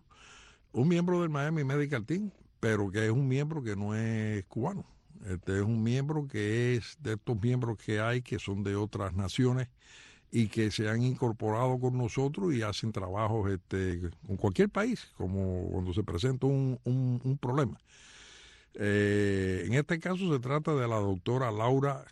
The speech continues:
Alavedra, la cual es precisamente,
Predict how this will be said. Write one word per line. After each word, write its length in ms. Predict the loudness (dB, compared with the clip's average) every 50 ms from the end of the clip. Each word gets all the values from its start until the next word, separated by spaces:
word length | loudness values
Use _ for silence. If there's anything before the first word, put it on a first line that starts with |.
| -20 -20 -20 -20 -20 -20 -20 -10
Alavedra, 680 | -6 -2 -2 0 0 2 2 4 4 4 2 0 -4 -8 -14 _ -20 -20 -20 -20 -20 -20 _ -10
la 200 | -8 -8 -8 -10
cual 320 | -6 -2 0 0 0 0 0
es 460 | 0 0 0 0 -2 -4 -8 -10 -16 _ _
precisamente, 960 | -6 -4 -2 -2 0 0 0 0 2 2 2 2 2 2 2 0 0 -4 -12